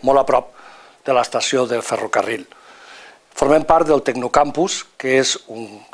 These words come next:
eh, parc científic i de la innovació, on s'ubiquen nombroses empreses amb les quals, per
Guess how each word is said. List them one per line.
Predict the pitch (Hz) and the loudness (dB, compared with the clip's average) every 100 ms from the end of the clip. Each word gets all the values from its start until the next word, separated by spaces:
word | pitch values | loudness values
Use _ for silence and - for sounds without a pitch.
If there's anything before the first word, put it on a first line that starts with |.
| - | -14
eh, | 107 101 - | -12 -12 -4
parc | 147 143 - | -2 -2 -6
científic | - 123 117 156 151 170 - - - _ _ | -8 -6 -2 -2 0 -4 -6 -20 -20 _ _
i | 131 | 0
de | 127 | 2
la | |
innovació, | 120 117 117 117 160 151 175 - - - - | 2 0 -2 0 4 4 2 -10 -20 -20 -6
on | 143 | 0
s'ubiquen | - 135 180 - 160 143 113 | 2 4 2 6 4 4 -4
nombroses | 123 123 123 151 135 123 | -8 -2 2 2 2 -2
empreses | 123 160 165 123 151 170 - - - - | -2 2 2 2 0 0 -8 -16 -20 -14
amb | - 127 | -4 -2
les | 127 | -2
quals, | - 156 156 156 | 0 4 4 0
per | - 143 | -2 -2